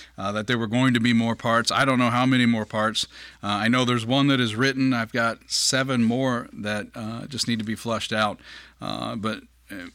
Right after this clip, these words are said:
undoubtedly, there are more to the attributes of God than what we're gonna cover. And I know I say that a lot. Uh, I am not the be-all, end-all of all the knowledge that this book has to contain. And I think Steve would probably say the same.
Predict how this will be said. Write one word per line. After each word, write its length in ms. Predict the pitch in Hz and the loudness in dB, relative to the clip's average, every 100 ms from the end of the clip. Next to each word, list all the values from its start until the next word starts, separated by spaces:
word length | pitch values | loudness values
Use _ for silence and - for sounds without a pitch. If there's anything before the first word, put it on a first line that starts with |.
| - | -2
undoubtedly, 760 | 127 123 147 165 135 101 113 101 113 | 2 4 4 4 2 -2 -6 -8 -4
there 160 | 123 | 0
are 240 | 127 131 127 | 2 2 2
more 300 | 143 156 - | 2 0 0
to 100 | 131 | 2
the 140 | 131 | 4
attributes 500 | 135 - 131 123 117 | 4 2 0 0 -2
of 80 | 107 | -2
God 280 | 117 113 113 | 0 2 0
than 120 | 110 | -2
what 160 | 113 | -4
we're 80 | 113 | -8
gonna 240 | 104 98 87 | -6 -6 -6
cover. 320 | 104 90 90 | -8 -6 -6
And 80 | 95 | -2
I 60 | |
know 160 | 110 113 | 0 2
I 80 | 110 | 0
say 200 | 120 107 | 0 0
that 220 | 104 98 | 0 -2
a 60 | |
lot. 340 | 98 107 110 - - - - - - | -4 0 0 -2 -8 -18 -20 -16 -12
Uh, 180 | 101 90 | -10 -4
I 180 | 117 123 | 0 2
am 220 | 113 107 | 2 2
not 420 | 123 123 117 107 | 2 2 0 -2
the 360 | 110 104 98 - - - - | -4 -2 -6 -10 -18 -12 0
be-all, 440 | 131 127 120 117 | 2 4 2 2
end-all 640 | 123 135 131 117 113 117 120 - - - - - | 2 2 4 2 2 0 -2 -12 -20 -20 -20 -14
of 160 | 95 | -4
all 220 | 127 147 | 0 2
the 80 | 127 | 2
knowledge 400 | 123 139 135 123 | 4 4 4 0
that 160 | 117 - | -4 -2
this 180 | 135 - | -2 -2
book 300 | 110 143 - | -2 -4 -2
has 300 | 131 135 - | 0 0 -2
to 100 | 123 | -4
contain. 560 | 120 - 156 127 - - _ - - - - | -6 -2 0 0 -2 -14 _ -20 -20 -20 -14
And 220 | 98 104 | -8 -4
I 160 | 113 110 | -4 -4
think 220 | 120 113 | -4 -4
Steve 240 | 120 117 | -4 -6
would 100 | 107 | -6
probably 160 | 110 107 | -8 -8
say 180 | 104 104 | -10 -8
the 60 | |
same. 300 | 104 101 87 | -6 -6 -8